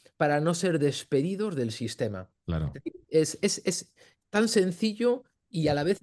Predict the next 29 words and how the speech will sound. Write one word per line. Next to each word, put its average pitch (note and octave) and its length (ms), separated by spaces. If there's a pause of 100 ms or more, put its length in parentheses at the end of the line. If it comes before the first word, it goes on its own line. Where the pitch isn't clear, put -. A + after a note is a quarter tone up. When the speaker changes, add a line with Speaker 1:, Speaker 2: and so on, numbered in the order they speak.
Speaker 1:
tan, F#3 320
eh, D3+ 540
retador D#3 640
y F3 80
complejo D#3 640
como A2+ 260
esto, G#2 320
¿no? A#2+ 100
Speaker 2:
No, G#2 220
eh, F2 180
es, D#2+ 140
es D2+ 220
una, E2+ 240
es - 180
una F#2 240
absoluta, F2 960
ah, D#2+ 60
barbaridad, F2 1000
eh, D2+ 40
lo D#2+ 240
que E2+ 300
en E2 80
ese E2 180
aspecto, F2+ 320
como F2+ 160
tú F2 100
bien F2 200
decías, D#2 420
¿no? G#2 220